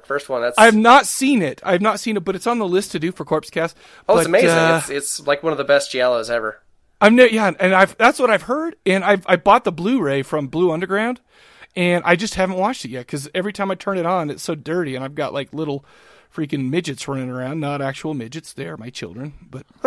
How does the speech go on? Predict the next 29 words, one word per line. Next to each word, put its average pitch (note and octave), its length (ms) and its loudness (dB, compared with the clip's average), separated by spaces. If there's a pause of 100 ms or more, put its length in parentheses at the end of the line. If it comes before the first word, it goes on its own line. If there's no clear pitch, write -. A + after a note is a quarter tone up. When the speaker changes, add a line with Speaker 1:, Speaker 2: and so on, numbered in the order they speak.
Speaker 2:
you C#3+ 60 -8
know, C#3+ 320 -4
<laughs> - 60 -20
you F#3+ 120 -8
can't A3 320 0
watch C3 220 -8
that D3 200 -6
shit, C#3+ 340 -10
right? G3 300 -6 (720)
But F3+ 120 -4
no. D#3 280 4 (160)
I, F3+ 140 0
is G#3 200 2
it, G#3+ 140 2
is F#3 120 2
it, G#3+ 220 4 (100)
like, D#3 240 -2
h-, - 140 -16
super F#3+ 360 -4
hot? E3+ 260 2
'Cause - 120 -10
I D#3 60 0
feel G3+ 160 -4
like F#3+ 160 0
it's - 140 -12
super D#3 280 -8
hot. C3 280 -8 (500)
Speaker 1:
The C#3 100 -8
movie? A3 380 2